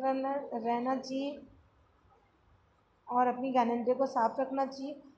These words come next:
अगर हमें किसी का छूना अच्छा नहीं लगे तो हमें उसको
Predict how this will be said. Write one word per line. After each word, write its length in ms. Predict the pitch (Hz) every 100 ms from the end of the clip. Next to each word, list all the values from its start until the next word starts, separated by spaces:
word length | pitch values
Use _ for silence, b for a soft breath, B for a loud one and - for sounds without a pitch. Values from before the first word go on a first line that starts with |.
| _
अगर 160 | 247 269
हमें 220 | 269 269
किसी 200 | 269 -
का 120 | 277
छूना 320 | 269 269 254 262
अच्छा 240 | 254 277
नहीं 220 | 262 262
लगे 160 | 254 254
तो 140 | 254
हमें 200 | 254 254
उसको 560 | 247 - 277 330 381